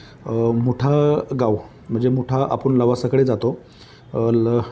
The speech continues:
मुठा जे, अ, घाट आहे म्हणजे घाटाच्या त्या ठिकाणी, अ, टनेलचं काम चालू आहे आणि टनेलच्या तिथूनच मोरेवाडी गाव आहे, अ, तिथून स्टार्ट होतं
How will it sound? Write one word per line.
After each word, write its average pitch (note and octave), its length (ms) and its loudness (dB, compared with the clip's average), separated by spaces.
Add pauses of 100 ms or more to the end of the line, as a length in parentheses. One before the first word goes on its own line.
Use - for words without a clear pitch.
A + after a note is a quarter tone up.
मुठा C3+ 400 0
जे, C#3+ 480 2 (460)
अ, A#2 300 0 (1200)
घाट B2 300 -2
आहे G2+ 180 -2 (480)
म्हणजे A#2+ 200 -2
घाटाच्या C#3+ 880 0
त्या C#3 80 0
ठिकाणी, B2 400 0 (480)
अ, A#2 140 0 (100)
टनेलचं B2 340 2
काम B2+ 180 0
चालू A#2 240 2
आहे A#2+ 160 0 (440)
आणि A#2+ 140 -4
टनेलच्या C3 540 0
तिथूनच D3 480 -2 (480)
मोरेवाडी C#3 440 4
गाव B2+ 260 2
आहे, A2 240 0 (720)
अ, A2 100 -4
तिथून C3+ 340 -2
स्टार्ट B2 380 -4
होतं B2 280 -2